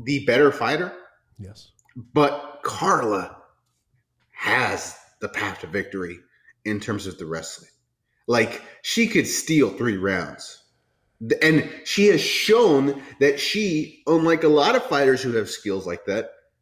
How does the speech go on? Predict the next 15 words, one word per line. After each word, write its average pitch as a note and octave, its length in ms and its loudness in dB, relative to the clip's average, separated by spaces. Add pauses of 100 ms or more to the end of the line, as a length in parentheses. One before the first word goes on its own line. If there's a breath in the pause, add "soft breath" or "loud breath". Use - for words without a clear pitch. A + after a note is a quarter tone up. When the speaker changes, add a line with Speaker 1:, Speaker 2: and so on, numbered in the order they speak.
(140)
Speaker 1:
will F#3+ 160 6
not F3+ 320 0
ignore D#3+ 400 -2
those A2 260 0
skills. E2 420 -10 (180 soft breath)
She A3 200 -2
will A3+ 160 6
go F3+ 220 2
after D#3+ 400 0
the A2+ 140 -6
takedown. F2+ 480 -6
She - 160 -6
will G3+ 160 2
go D#3+ 180 4
after C3 460 0